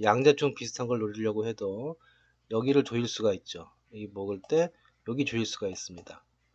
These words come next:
자, 근데 여명을 잘 보시면은 여기가 한 수만 줄여져 있으면 양자충 모양이 되죠.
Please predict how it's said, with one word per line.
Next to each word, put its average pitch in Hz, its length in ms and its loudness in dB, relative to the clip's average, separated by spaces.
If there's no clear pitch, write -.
자, 135 120 2
근데 147 320 8
여명을 135 340 6
잘 117 280 -2
보시면은 110 920 -2
여기가 120 600 2
한 196 240 0
수만 202 300 4
줄여져 127 280 4
있으면 123 360 -2
양자충 131 460 2
모양이 104 300 0
되죠. 101 420 -4